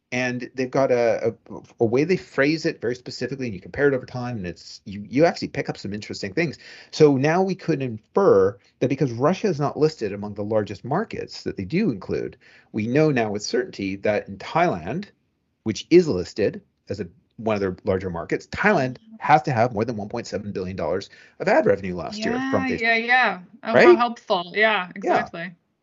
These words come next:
Speaker 1: We already knew, we could roughly approximate, you know, Canada you can get to because they disclose North America and they disclose the U S. They're,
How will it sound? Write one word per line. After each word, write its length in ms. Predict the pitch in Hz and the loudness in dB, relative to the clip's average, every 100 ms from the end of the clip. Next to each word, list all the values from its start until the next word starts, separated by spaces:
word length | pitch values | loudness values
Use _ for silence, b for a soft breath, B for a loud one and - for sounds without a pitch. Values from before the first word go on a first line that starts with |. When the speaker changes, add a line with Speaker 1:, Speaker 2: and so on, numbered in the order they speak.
| - | 2
Speaker 1:
We 100 | 190 | 4
already 260 | 220 233 | 4 -2
knew, 360 | 147 156 156 139 | -4 -4 -4 -4
we 100 | 175 | -2
could 160 | 208 127 117 | 0 0 0
roughly 340 | 143 156 143 | -2 -2 -2
approximate, 600 | 120 - 123 135 117 104 139 | -2 0 -2 -2 -4 -6 -8
you 120 | 131 | -8
know, 80 | 104 | -8
Canada 440 | - 160 170 170 | -4 -2 0 0
you 140 | 143 123 | -2 -4
can 160 | 123 | -2
get 180 | 107 - | 0 0
to 120 | - | -4
because 380 | 95 104 104 95 | -10 -4 -4 -4
they 120 | 113 101 - | -8 -10 -6
disclose 480 | 117 - 135 107 107 | -6 -2 0 0 0
North 260 | 131 151 | 2 2
America 460 | 160 131 127 - - - | 2 0 0 0 -2 -2
and 200 | 123 139 | -4 -2
they 60 | 131 | 0
disclose 400 | 123 - 110 104 | -2 0 0 0
the 100 | 101 | -6
U 240 | 101 101 | -2 0
S. 380 | 82 110 - - _ _ _ _ _ - | 2 0 -4 -14 _ _ _ _ _ -2
They're, 300 | 107 - | 0 0